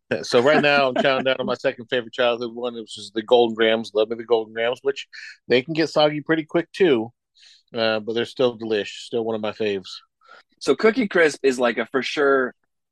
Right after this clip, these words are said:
Speaker 2: kid cereal, right? Like, like John said, cookies for breakfast,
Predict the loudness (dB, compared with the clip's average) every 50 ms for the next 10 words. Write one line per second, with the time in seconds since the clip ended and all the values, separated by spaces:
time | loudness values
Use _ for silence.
0 | _ _ _ -4 -2 -2 -4 -6 -8 -6 -4 -2 -2 -2 -4 -6 -10 -8 -4 -4
1 | -2 -2 -2 -2 -2 -2 -2 -2 -4 -4 -2 -2 0 0 0 0 0 -2 -2 -4
2 | -6 -6 -6 _ -8 -6 -6 -6 -4 -4 -4 -4 -6 -8 -10 -12 -6 -2 -2 -2
3 | -2 -2 _ -2 -2 -2 -4 -8 -12